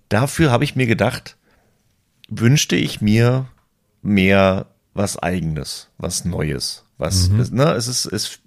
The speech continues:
Speaker 1: fühlt sich halt und spielt sich wie ein fantastisches Best-of.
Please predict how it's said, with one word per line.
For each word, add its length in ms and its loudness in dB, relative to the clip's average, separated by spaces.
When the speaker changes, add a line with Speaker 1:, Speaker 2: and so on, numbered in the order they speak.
Speaker 1:
fühlt 420 -4
sich 220 -4
halt 200 -2
und 80 -6
spielt 320 -6
sich 280 -6
wie 320 -4
ein 160 -2
fantastisches 640 -6
Best-of. 680 -4